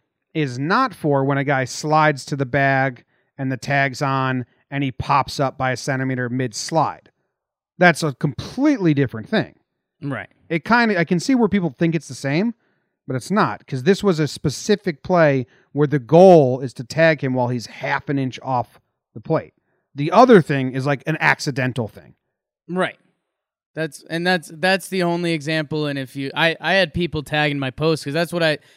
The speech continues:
Speaker 2: that's what I posted instantly 'cause that's the new, like, that's the new cool baseball thing to say that replay's ruining it 'cause something's not in the nature of the rule. Like, that's the new, if, if you say that, like, you're in the nature of baseball.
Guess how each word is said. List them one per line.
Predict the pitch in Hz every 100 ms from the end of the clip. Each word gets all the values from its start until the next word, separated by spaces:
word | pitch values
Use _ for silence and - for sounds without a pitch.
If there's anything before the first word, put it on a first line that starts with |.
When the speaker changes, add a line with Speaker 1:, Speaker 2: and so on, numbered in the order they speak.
| _
Speaker 2:
that's | 190 220
what | 185
I | 170
posted | 180 196 170 147
instantly | 160 196 - 143 127
'cause | 151 135 - _ _ 147
that's | 180 190 -
the | - 190
new, | 185 185
like, | 175 165 151 -
that's | 170 180 -
the | 196
new | 190 185
cool | - - 185 165
baseball | 135 160 147 - 139
thing | 123 - 156 120 104 -
to | 147
say | - 151 139
that | 131 131
replay's | 135 147 - 147 131 120
ruining | 135 151 143 120
it | 110 - _ -
'cause | 135 117
something's | 139 127 135 123 123
not | 127 131
in | 127
the | 123
nature | 123 127 - 131
of | 117
the |
rule. | 120 123 139 156 _ _ -
Like, | 139 131
that's | 147 147 -
the | 147
new, | 147 143 135 123 _ _ _
if, | - 143 156
if | 147 143
you | 165 180
say | - 180 165
that, | 147 156 139 120 -
like, | 123 120
you're | 143 151 147
in | 139
the |
nature | 131 135 131 131 120
of | 110
baseball. | 127 135 - 113 107